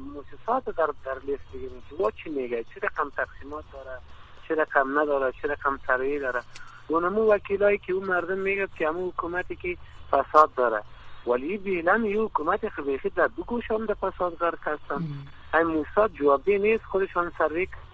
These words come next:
Speaker 1: نمی‌کنه که وکیلا را بگیره. همین هر خانه را خودشان سیل کنه.
Speaker 2: مهم.
Speaker 1: هر خانه را،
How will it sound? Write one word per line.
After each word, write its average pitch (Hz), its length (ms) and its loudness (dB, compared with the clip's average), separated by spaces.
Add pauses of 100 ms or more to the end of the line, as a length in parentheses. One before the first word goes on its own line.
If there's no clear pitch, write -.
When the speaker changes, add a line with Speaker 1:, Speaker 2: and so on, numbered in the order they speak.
Speaker 1:
نمی‌کنه 208 440 -2
که 208 140 -4
وکیلا 190 400 0
را 180 100 0
بگیره. 175 420 -4 (460)
همین 160 240 4
هر 180 200 8
خانه 170 320 4
را 170 80 0
خودشان 165 580 -2
سیل 170 160 2
کنه. 165 300 -2 (200)
Speaker 2:
مهم. 143 340 -6 (220)
Speaker 1:
هر 185 180 12
خانه 175 360 6
را، 170 120 6